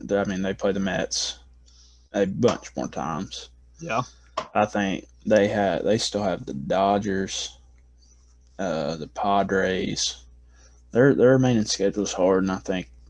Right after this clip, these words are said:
Speaker 1: that's gonna be the deciding factor, him facing offenses like that. I think
Speaker 2: Could be.
Speaker 1: that, I think that the Cardinals could have done a better job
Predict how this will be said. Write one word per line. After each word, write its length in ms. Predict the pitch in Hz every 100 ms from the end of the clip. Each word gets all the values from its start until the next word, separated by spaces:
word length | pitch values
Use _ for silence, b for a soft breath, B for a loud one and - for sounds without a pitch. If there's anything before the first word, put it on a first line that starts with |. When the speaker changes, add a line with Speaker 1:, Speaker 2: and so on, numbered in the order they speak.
| -
Speaker 1:
that's 300 | 95 95 -
gonna 160 | 90
be 140 | 87 85
the 60 |
deciding 460 | 82 85 - 73 78
factor, 440 | 73 69 - 80
him 280 | - 110 104
facing 360 | - 82 - 95
offenses 440 | 90 - 85 -
like 240 | 67 73 -
that. 260 | 69 - - - - - _ b b b b b b _ _ _
I 100 | -
think 240 | 120 120 113
Speaker 2:
Could 80 | 117
be. 60 |
Speaker 1:
that, 180 | 104 98 - - - -
I 60 | 113
think 180 | 131
that 100 | 123
the 60 | 107
Cardinals 480 | - 98 98 98 -
could 140 | 107
have 100 | 101
done 180 | 104 104
a 40 |
better 180 | 104 101
job 340 | 98 104 104